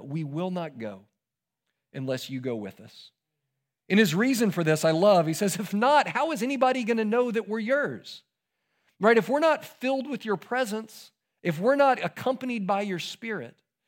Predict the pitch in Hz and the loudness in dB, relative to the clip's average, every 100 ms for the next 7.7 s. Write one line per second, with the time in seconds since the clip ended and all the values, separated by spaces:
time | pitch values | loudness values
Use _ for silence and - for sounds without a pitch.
0 | _ - 285 370 349 226 269 254 233 226 | _ -8 -4 -2 -4 -4 -2 0 0 -2
1 | 214 226 208 185 180 185 202 247 220 185 | -2 0 0 -2 -6 -8 -6 -4 0 0
2 | 226 190 147 147 147 160 214 208 202 196 | 0 -4 -4 -6 -6 -6 -2 -2 -2 -4
3 | 151 131 143 208 202 190 190 143 127 135 | -8 -6 -6 -4 -4 -4 -6 -10 -6 -4
4 | 196 196 208 196 196 196 - _ _ - | -4 -6 -4 -4 -4 -12 -20 _ _ -4
5 | 196 202 147 151 165 196 196 143 147 156 | 0 2 2 0 0 0 -2 -4 -6 -6
6 | 147 175 160 180 - 170 170 170 156 147 | -10 -10 -10 -12 -10 -10 -8 -6 -6 -6
7 | 151 143 160 160 175 185 - | -8 -6 -6 -8 -12 -14 -16